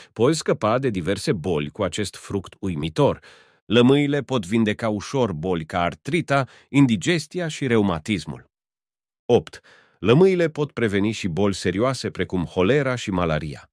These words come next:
Asta pentru că lămâile curăță și purifică sângele. Nouă.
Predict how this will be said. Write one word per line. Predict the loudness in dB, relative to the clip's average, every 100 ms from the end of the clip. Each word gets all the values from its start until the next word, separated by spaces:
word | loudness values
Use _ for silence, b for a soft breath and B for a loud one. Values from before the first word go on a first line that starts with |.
| _ _ _ _
Asta | -2 -2 -6
pentru | -6 -8 -8
că | -8
lămâile | -4 -2 -2 -4 -8 -10
curăță | -6 -4 -4 -4 -10
și | -10
purifică | -8 -6 -8 -8 -10
sângele. | -8 -6 -6 -8 -16 -20 _ _ _ _ _ _ _ 2
Nouă. | 4 4 0